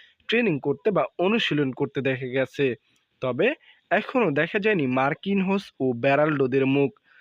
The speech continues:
কিছুদিনের মধ্যেই হয়তোবা বা আজকে রাতের মধ্যেই হয়তোবা তারাও ট্রেনিং গ্রাউন্ডে যোগ দিয়ে দিবেন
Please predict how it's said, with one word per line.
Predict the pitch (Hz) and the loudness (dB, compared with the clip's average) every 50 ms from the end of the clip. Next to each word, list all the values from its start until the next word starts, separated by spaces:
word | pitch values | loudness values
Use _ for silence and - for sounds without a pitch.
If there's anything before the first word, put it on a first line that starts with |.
| - - - _ _ - | -20 -20 -20 _ _ -6
কিছুদিনের | - 233 - - 247 214 247 240 247 247 | -4 -4 -2 -2 -2 -2 0 2 2 2
মধ্যেই | 247 247 247 208 196 165 143 135 | 2 2 0 0 0 0 0 0
হয়তোবা | 117 143 139 131 147 131 151 180 220 | 0 -2 -2 -2 0 0 2 2 2
বা | 175 139 135 127 123 120 113 - _ _ _ _ _ _ - | 2 2 2 2 2 2 0 -4 _ _ _ _ _ _ -2
আজকে | 156 165 - - - 151 | -2 -2 -2 -4 -4 0
রাতের | 135 139 151 165 - 220 214 233 | 0 2 0 0 0 0 0 2
মধ্যেই | 240 233 220 202 196 160 139 143 | 2 0 0 2 0 0 0 -2
হয়তোবা | 147 143 175 147 139 131 | -2 -2 -2 -2 -2 -2
তারাও | - - 139 127 127 120 - | -2 0 0 0 0 -2 -4
ট্রেনিং | - 156 160 180 208 233 226 | -2 -2 0 2 2 0 0
গ্রাউন্ডে | 208 220 226 240 233 196 170 135 | 0 2 2 0 0 0 -2 -2
যোগ | 123 131 135 127 120 120 | -2 -2 -2 -2 -2 -2
দিয়ে | 143 135 131 | -2 -2 -2
দিবেন | 120 131 120 139 135 131 | -2 -2 0 0 0 0